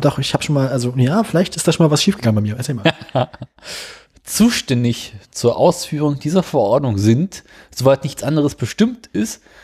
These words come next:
Speaker 2: die Straßenverkehrsbehörden.
Speaker 1: Aha.
Speaker 2: Nach Angabe des Landesrechts kann die Zuständigkeit der obersten Landesbehörde und den höheren Verwaltungsbehörden im Einzelfall oder zur allgemein auf einer anderen Stelle übertragen werden.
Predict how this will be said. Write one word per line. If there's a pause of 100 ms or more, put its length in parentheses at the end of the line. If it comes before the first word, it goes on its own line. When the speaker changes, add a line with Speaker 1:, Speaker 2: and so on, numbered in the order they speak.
(360)
Speaker 2:
die
Straßenverkehrsbehörden. (920)
Speaker 1:
Aha. (280)
Speaker 2:
Nach
Angabe
des
Landesrechts (260)
kann
die
Zuständigkeit
der
obersten
Landesbehörde (220)
und
den
höheren
Verwaltungsbehörden (320)
im
Einzelfall
oder
zur
allgemein (680)
auf
einer
anderen
Stelle
übertragen
werden.